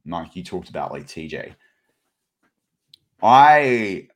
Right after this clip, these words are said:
am pretty on the record <laughs> throughout the offseason having not just questions on the, uh, defensive tackle, but having a lot of questions about cornerback. I like Levi Wallace.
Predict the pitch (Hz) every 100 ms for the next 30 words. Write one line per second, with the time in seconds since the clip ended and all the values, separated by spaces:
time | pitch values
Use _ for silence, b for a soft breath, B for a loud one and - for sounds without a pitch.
0 | _ _ 104 104 - 101 95 92 87 87
1 | - 87 82 82 - 107 - - - 113
2 | - 85 98 - 95 90 90 87 92 87
3 | 95 95 87 - 87 - 87 87 82 -
4 | 85 85 90 85 80 78 - 107 90 80
5 | 82 92 92 90 90 90 87 85 82 80
6 | 73 71 - 80 87 85 - _ _ _
7 | _ _ _ _ _ _ _ - 107 110
8 | 95 87 85 107 123 - _ 87 95 90
9 | 87 80 76 76 -